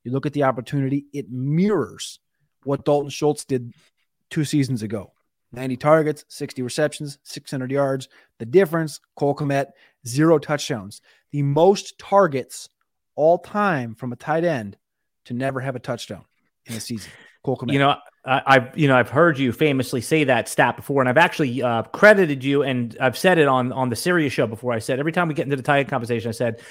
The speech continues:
Speaker 2: "Friend of the show, Cody Carpentier,
Speaker 1: <laughs>
Speaker 2: this is the most amazing." Th-, to me, that's the stat of the offseason right there, because every year, like, everyone's excited to draft Dalton Schultz, the Cowboys tight end this year.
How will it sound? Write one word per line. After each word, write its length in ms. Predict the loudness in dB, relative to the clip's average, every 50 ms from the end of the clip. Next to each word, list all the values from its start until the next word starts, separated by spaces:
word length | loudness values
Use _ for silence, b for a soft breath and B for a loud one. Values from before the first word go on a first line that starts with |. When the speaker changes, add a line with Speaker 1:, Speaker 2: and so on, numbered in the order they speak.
| B B B
Speaker 2:
"Friend 300 | -4 2 4 4 6 6
of 60 | 4
the 80 | 2 2
show, 400 | 2 6 8 10 10 10 8 4
Cody 300 | 2 2 2 2 2 2
Carpentier, 760 | 2 2 0 0 0 -4 -2 -2 0 0 0 0 -2 -4 -8 -18 -20 -20
Speaker 1:
<laughs> 180 | -20 _ _
Speaker 2:
this 140 | -6 -4 -2
is 100 | -2 0
the 80 | 0 2
most 220 | 4 2 2 2
amazing." 320 | 2 4 4 4 4 2 0
Th-, 160 | -4 0 2
to 80 | 4
me, 140 | 6 6 6
that's 260 | 6 6 4 4 2
the 140 | 0 -6 -6
stat 340 | -6 -2 2 2 4 4 2
of 80 | 2 0
the 100 | 0 2
offseason 540 | 2 2 2 0 -4 -10 -10 -10 -10 -10
right 160 | -10 -10 -12 -12
there, 160 | -14 -14 -14
because 380 | -14 -10 -4 -2 0 0 -2 B B B B B B B _ 2
every 300 | 2 4 4 2 2 4
year, 180 | 4 2 2
like, 160 | 0 -2 -2 -2
everyone's 360 | -2 -2 0 0 0 0 -2
excited 340 | -4 -2 0 0 2 0 0
to 80 | -2
draft 300 | -2 -2 -2 -2 0 0
Dalton 240 | 0 0 0 -2 -4
Schultz, 340 | -2 -2 0 0 -2 -4 -12
the 80 | -16
Cowboys 480 | -6 -2 0 0 0 0 0 -2 -2 -4
tight 160 | -4 -4 -4
end 120 | -4 -6 -6
this 140 | -8 -8
year. 180 | -10 -10 -10